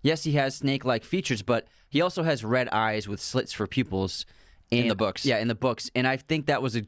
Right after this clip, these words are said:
Speaker 1: a wise decision not to do that because by keeping Ralph Fiennes' eyes, you have a connection to him in some capacity, a human connection to the,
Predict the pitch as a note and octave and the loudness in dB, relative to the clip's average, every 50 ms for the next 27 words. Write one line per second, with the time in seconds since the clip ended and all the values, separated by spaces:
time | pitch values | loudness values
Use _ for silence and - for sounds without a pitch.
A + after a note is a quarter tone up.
0 | - - - A#2 A2+ A2+ A2+ A#2+ B2 B2 B2+ A#2 - A#2 - - B2 A2 A#2 A2+ | -2 0 2 2 2 2 2 2 2 2 0 -4 -6 -4 -2 -2 0 2 2 2
1 | A#2 A#2 A2+ - - G2+ F#2 A#2+ B2+ C3 C3+ C#3 C#3 B2+ - _ _ _ _ _ | 2 2 0 -2 -6 -4 0 2 2 4 4 2 2 0 -6 _ _ _ _ _
2 | - - - B2 - - D3 C3 B2 A#2+ G#2+ - - - - - - - - - | -8 -6 -6 -4 0 2 2 2 2 0 -2 -4 -6 -8 -8 -10 -12 -14 -14 -18
3 | - - - - - - - - - - - - A#2 C#3 C#3 C#3 - - E3+ D#3+ | -20 -20 -20 -20 -20 -20 -20 -20 -20 -16 -6 0 0 2 2 0 0 -2 -2 0
4 | - D3+ C#3 B2 B2+ C#3 C3+ - - - - A#2+ B2+ B2+ C3+ C#3+ C#3 - - A2 | 0 0 2 2 2 0 0 -2 -4 -2 0 2 2 2 0 0 0 0 2 2
5 | A#2+ C3 D3 E3+ E3+ D3 - - - C#3 C#3 C3 C3 C3 C3 A#2 A#2+ A2 - - | 2 2 0 -2 -4 -6 -6 -2 0 2 2 4 2 2 0 0 -4 -6 -8 -4
6 | - B2+ A#2+ A#2+ A#2+ A#2 - - A2+ - - A2+ G#2 G2+ G2 G#2 - G#2+ G#2+ G2+ | -2 0 2 2 2 0 -2 -4 -2 0 0 2 2 2 2 0 0 0 0 0
7 | - A#2+ G2+ - G2+ - - G#2 G2 F#2+ - - G#2+ A2 G2+ G2 - - - - | 0 -2 -2 -2 -4 -2 -2 0 0 -2 -2 -4 -2 -2 -2 -2 -2 -6 -14 -12
8 | - - A2 A2+ A2 C#3+ D3 C#3+ C3+ - - B2 A#2+ A2+ - - - A2 - - | -4 -2 0 0 2 2 2 2 0 0 0 0 0 0 0 -2 -6 -2 0 0
9 | A#2 A2 G2 - - - - - B2+ C#3 | 0 0 0 -4 -12 -18 -4 0 0 0